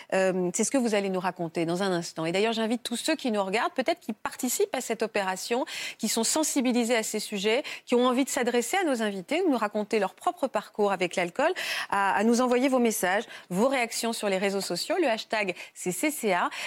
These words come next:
Euh, vous nous parlez sur tous les réseaux sociaux, sur Instagram, sur Twitter, sur Facebook. On diffusera vos émissions,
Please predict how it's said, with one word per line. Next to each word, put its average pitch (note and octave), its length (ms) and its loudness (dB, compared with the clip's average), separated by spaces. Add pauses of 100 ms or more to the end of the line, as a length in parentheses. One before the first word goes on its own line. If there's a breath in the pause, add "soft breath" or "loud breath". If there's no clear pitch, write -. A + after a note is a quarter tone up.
(120)
Euh, F3 240 2
vous F#3+ 120 -2
nous G3 160 2
parlez F#3 280 -2
sur - 200 -6
tous E4+ 100 0
les D#4+ 80 2
réseaux G3 220 0
sociaux, G3+ 400 -2
sur G#3+ 180 -4
Instagram, F#3 380 -4
sur F#3 160 -8
Twitter, E3+ 320 -2
sur F#3 180 -4
Facebook. F#3 400 -2
On A3 80 0
diffusera A#3 460 -2
vos A3 80 -2
émissions, F#3+ 500 -4